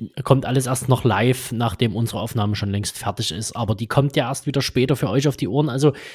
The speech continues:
entschuldigt, dass wir dort nie aktuell sind. Aber was trotzdem, äh, super aktuell ist, dass wir Europas größter Footballverein sind. Die News kam ja jetzt über den Äther, tausendzweihunderteinundzwanzig Mitglieder.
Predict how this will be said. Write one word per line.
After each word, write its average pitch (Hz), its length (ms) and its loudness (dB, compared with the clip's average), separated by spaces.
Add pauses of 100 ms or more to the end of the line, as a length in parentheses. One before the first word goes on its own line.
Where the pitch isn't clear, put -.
(140)
entschuldigt, 123 580 4
dass 101 160 -6
wir 85 120 -8
dort - 320 -14
nie 98 180 -6
aktuell 95 500 -8
sind. 82 240 -10 (360)
Aber 107 280 2
was 113 240 0
trotzdem, 104 840 0
äh, 98 80 -4
super 143 340 2
aktuell 95 540 -4
ist, - 500 -8 (140)
dass - 320 -6
wir 98 380 2
Europas 90 600 -6
größter - 440 -10
Footballverein 78 720 -14
sind. - 240 -20 (580)
Die 92 120 -4
News 90 260 -2
kam 95 220 -2
ja 92 80 0
jetzt 90 280 -2
über 104 160 -4
den 92 160 -4
Äther, 92 400 -2
tausendzweihunderteinundzwanzig 95 1700 -4
Mitglieder. 98 580 -2